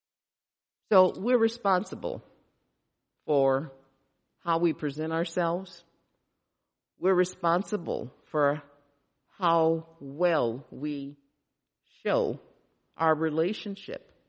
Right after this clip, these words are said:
to the Lord. We're also responsible for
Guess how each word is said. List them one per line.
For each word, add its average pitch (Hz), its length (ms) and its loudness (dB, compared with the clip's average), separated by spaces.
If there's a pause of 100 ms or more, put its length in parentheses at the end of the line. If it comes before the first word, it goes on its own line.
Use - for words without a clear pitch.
(240)
to 214 120 0
the 196 120 0
Lord. 82 420 -2 (4000)
We're 165 220 4
also 180 360 2
responsible 160 880 -2
for 131 360 -4